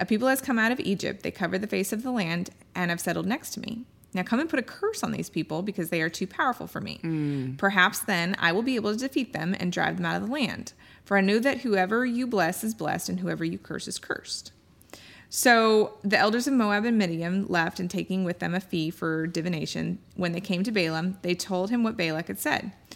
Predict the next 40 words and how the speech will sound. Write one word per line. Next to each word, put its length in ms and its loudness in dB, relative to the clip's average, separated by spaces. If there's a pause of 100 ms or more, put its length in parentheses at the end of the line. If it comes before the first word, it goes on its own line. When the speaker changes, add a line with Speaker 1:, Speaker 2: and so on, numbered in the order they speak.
(220)
Speaker 1:
"Spend 240 2
the 60 4
night 220 2
he-, 100 -4 (100)
here," 300 0
Balaam 360 -2
said 200 -4
to 40 -4
them, 340 -4
"and 120 -4
I 60 0
will 80 -2
report 420 -4
back 280 2
to 100 -4
you 220 0
with 160 -2
the 180 -2
answer 200 -2
the 60 0
Lord 300 -2
gives 260 -4
me." 180 -10 (460)
So 100 0
the 120 8
Moabite 360 8
officials 360 0
stayed 240 2
with 180 -4
him. 160 -12 (160)
This 240 2
goes 180 6
on 140 6
and 100 2
on, 280 0 (140)
but 580 4
God 260 6
says 540 2
to 100 -2
Balaam, 480 0